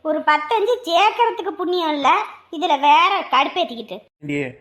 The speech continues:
Speaker 2: எனக்கு ஒரு மாதிரி சங்கட்டமா இருக்குடி.
Speaker 1: சங்கட்டமா இருக்கா? உன்னை கட்டின நாள்ல இருந்து எனக்கு தான் சங்கட்டமா இருக்கு, இதுல உனக்கு வேற சங்கட்டமா இருக்கா?
Speaker 2: டா, அந்த நக்கல் தானே ஆகாதுன்றது.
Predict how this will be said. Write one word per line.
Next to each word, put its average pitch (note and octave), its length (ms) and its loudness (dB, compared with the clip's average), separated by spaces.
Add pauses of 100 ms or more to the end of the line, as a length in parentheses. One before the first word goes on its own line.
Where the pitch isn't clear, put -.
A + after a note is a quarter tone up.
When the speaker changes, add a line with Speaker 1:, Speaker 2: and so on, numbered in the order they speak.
(200)
Speaker 2:
எனக்கு C#3 260 -14
ஒரு C3 80 -10
மாதிரி G#3 200 -8
சங்கட்டமா G#3+ 400 -6
இருக்குடி. F3 240 -8 (160)
Speaker 1:
சங்கட்டமா D4 380 -2
இருக்கா? G#3+ 260 -2 (340)
உன்னை D#4 280 0 (100)
கட்டின D4+ 320 0
நாள்ல G#4+ 180 0
இருந்து G#4+ 240 0
எனக்கு D4+ 300 0
தான் A4+ 200 2
சங்கட்டமா D#4 360 0
இருக்கு, B3 260 -6 (360)
இதுல G4 200 0
உனக்கு D#4+ 340 0
வேற A#4+ 180 4
சங்கட்டமா G#4 340 0
இருக்கா? G#4 280 0 (280)
Speaker 2:
டா, D#3 100 0
அந்த C#3+ 180 -2
நக்கல் A3+ 340 0
தானே C#4+ 140 2
ஆகாதுன்றது. F3+ 540 0